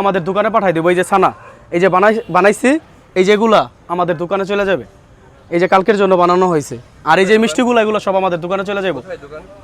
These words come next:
ইসাবুরা বাজারে। আবার কালকে সকাল নয়টা থেকে বানাবো, রাত বারোটা পর্যন্ত মিষ্টি বানানো হবে। একদম টাটকা, কাস্টমার সামনাসামনি এসে দেখে পরে নিতেছে।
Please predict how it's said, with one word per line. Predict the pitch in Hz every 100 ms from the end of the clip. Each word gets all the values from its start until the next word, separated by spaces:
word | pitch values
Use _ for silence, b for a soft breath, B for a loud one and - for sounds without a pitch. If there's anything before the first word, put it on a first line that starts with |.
| -
ইসাবুরা | 240 240 208 208
বাজারে। | 190 175 131 - - - - - - - - - -
আবার | 196 262 247
কালকে | 240 269
সকাল | 226 233 233
নয়টা | 233 247
থেকে | 254 247 226
বানাবো, | 240 240 311 - - -
রাত | - 190 170
বারোটা | 208 226 208
পর্যন্ত | 185 175 180
মিষ্টি | 175 196
বানানো | 180 180 185
হবে। | 139 127 170
একদম | 214 214
টাটকা, | 202 185 190 - B -
কাস্টমার | 202 - 214 220
সামনাসামনি | 208 220 214 190
এসে | 185 185
দেখে | 185 190
পরে | 175 185 190
নিতেছে। | 180 -